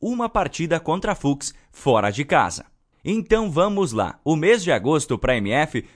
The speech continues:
foi mais vencedor. Teve quatro vitórias no total, um empate e duas derrotas. Já em setembro, a equipe marauense teve apenas uma vitória,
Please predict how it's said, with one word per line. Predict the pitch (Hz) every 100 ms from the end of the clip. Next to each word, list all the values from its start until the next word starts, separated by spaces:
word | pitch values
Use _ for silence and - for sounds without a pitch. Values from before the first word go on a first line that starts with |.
| _
foi | 180
mais | 180 185 190 139
vencedor. | 196 220 156 131 107 - _
Teve | 123 135
quatro | - 139 170 185 147
vitórias | 120 131 131 113
no | 113
total, | 85 - 131 143 135 - -
um | 156
empate | 147 98 123 135 - - -
e | 170
duas | 113 110 202 202 139
derrotas. | 127 101 87 - - - _ _ _ -
Já | 151 214 208 175
em | 180
setembro, | - 214 - 151 170 147
a |
equipe | 135 147 151
marauense | 147 139 123 147 -
teve | 147 139
apenas | 123 135 135 120 - _
uma | - 233 247 214 180
vitória, | 170 165 - 110 123 156 175